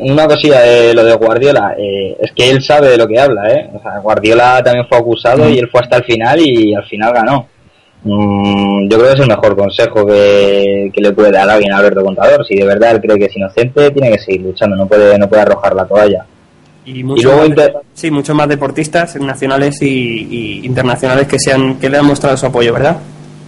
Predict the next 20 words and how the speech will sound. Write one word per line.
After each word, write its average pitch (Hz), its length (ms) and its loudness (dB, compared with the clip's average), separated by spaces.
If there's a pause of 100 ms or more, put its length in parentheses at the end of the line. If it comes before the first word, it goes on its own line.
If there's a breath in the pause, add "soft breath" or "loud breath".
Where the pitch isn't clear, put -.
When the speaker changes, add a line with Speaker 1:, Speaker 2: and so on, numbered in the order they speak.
(260)
Speaker 1:
Sí, 151 200 -2
eso 131 260 0
es, 127 180 2
eh, 98 460 -4
nacionales, 117 760 0
eh, 98 100 -6
los 104 140 0
grandes 110 260 2
deportistas 113 520 0
de 113 100 2
este 113 180 -2
país, 123 460 0
las 101 180 -4
grandes 117 320 0
patas 123 340 0
del 117 160 -2
deporte 110 360 -2
español, 127 600 -2
Nadal, 117 580 2
Gasol, 131 680 2